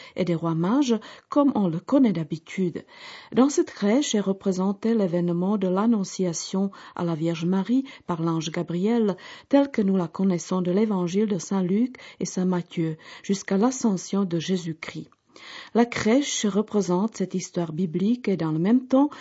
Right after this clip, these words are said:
l'histoire des simples artisans de Třebechovice. Sur cette terrasse se rencontrent deux mondes différents. À côté des figurines qui illustrent les scènes de la Bible, on trouve la représentation de la vie courante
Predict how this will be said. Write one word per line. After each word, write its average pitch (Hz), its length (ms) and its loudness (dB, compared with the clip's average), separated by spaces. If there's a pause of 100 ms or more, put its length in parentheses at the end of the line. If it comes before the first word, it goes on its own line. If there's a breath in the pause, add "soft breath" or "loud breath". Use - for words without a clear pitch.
(180 loud breath)
l'histoire 240 460 4
des 190 140 2
simples 262 460 2 (120)
artisans 190 500 0
de 208 120 2
Třebechovice. 165 800 -6 (480 loud breath)
Sur 165 260 -4
cette - 260 -10
terrasse 180 500 -2
se 190 60 -4
rencontrent 160 560 -4
deux 160 140 -2
mondes 156 220 -2
différents. 208 560 0 (340 loud breath)
À 294 80 -2
côté 262 380 4
des 185 120 2
figurines 220 580 2
qui - 220 -6
illustrent 190 540 -2
les 156 100 -4
scènes 156 260 -4
de 165 100 -2
la 180 120 0
Bible, 208 400 2 (300 loud breath)
on 302 160 6
trouve 233 400 2
la 190 100 2
représentation 170 880 -4
de 175 100 -2
la 165 100 -2
vie 156 160 -6
courante 180 500 -2